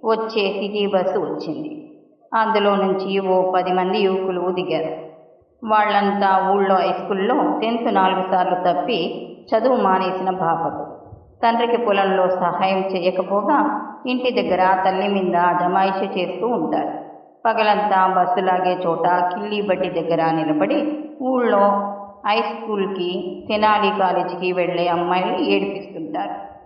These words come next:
ఖరీదైన స్కూళ్ళల్లో ఖరీదైన పునాదులు వేయలేకపోయినా తల్లిదండ్రులకి ఈ పిల్లలు ప్రశ్నార్థకాలుగా తయారయ్యారు. వాళ్ళని చూసి ఓ నిట్టూర్పు విడిచాడు సుబ్బారావు.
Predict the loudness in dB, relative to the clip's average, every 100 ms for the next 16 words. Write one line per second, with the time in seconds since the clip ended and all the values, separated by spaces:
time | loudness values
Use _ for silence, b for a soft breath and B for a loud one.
0 | -16 -2 2 2 2 0 0 0 -2 -4
1 | -2 2 2 2 2 2 0 0 0 0
2 | 0 0 -2 -2 2 2 2 0 -2 -2
3 | -2 -2 -2 -2 -4 -4 -2 -2 -2 -4
4 | -8 -12 -2 0 2 2 2 0 0 -4
5 | -4 -6 -6 -6 -6 -4 -4 0 0 0
6 | -4 -6 -10 -12 -2 0 0 0 0 0
7 | 0 0 2 2 2 2 2 0 0 -2
8 | -2 -6 -8 -12 -18 -20 -20 _ _ _
9 | -4 0 2 0 -2 -2 -2 -2 -2 2
10 | 4 4 4 2 0 0 -2 -4 -6 -4
11 | -2 -2 -4 -6 -6 -6 -6 -6 -8 -12